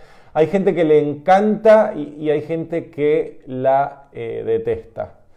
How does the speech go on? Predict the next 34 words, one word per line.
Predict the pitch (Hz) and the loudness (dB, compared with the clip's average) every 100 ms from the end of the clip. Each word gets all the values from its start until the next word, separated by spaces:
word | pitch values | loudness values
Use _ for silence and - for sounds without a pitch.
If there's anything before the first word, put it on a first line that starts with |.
| _ _ _ | _ _ _
Por | 117 | -6
ejemplo, | 117 127 | -4 -4
yo | 120 | -2
me | 151 | 0
acuerdo | 151 151 | 2 2
a | |
mi | 147 | -2
profesora | - - - 123 123 113 151 151 143 | -6 -8 -4 -2 -4 -4 0 2 2
de, | 127 120 113 104 101 - 107 | 2 0 0 -2 -6 -12 -6
de | 113 | -2
gastronomía | 113 117 - 117 113 113 120 143 147 135 120 110 104 101 _ _ _ | 0 -2 -6 -6 -6 -6 -8 -8 -6 -4 -6 -6 -10 -14 _ _ _
de | 120 | -6
la | 117 | -4
escuela | 113 139 147 | -4 -2 0
de | 139 | 0
cocina, | - 117 - 143 160 | 0 -4 -4 -4 -4
no | 131 | -2
le | 123 | -2
gustaba | 113 110 117 107 | -4 -4 -2 -2
la | 104 | -2
torta | 101 98 104 | -8 -6 -6
galesa. | 98 98 107 | -6 -8 -10
Dice | 110 113 | -10 -10
que | 120 | -8
duraba | 117 127 135 | -4 -2 -2
mucho | 127 139 143 160 | -4 -6 -6 -6
porque | 120 107 | -6 -6
ni | 110 | -4
a | |
las | 110 104 | -4 -2
bacterias | 104 - 127 127 120 | -4 -4 -8 -6 -6
le | 113 | -6
gustaba | 107 - 113 113 | -8 -8 -6 -6
comérsela. | 107 107 110 - 107 | -6 -8 -10 -12 -14